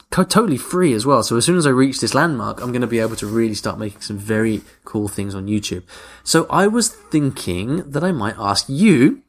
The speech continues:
for a bit of help, uh, because every little helps, as I say.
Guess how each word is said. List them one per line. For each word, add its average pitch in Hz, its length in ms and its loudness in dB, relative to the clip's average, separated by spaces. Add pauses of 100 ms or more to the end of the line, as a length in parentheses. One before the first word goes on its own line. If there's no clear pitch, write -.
(140)
for 180 180 4
a 170 60 4
bit 104 260 -4
of 104 140 -6
help, 117 480 -4 (320)
uh, 104 180 0
because 110 480 -2
every 151 220 2
little 101 200 0
helps, 101 380 -4 (720)
as 127 140 0
I 117 60 2
say. 101 260 -2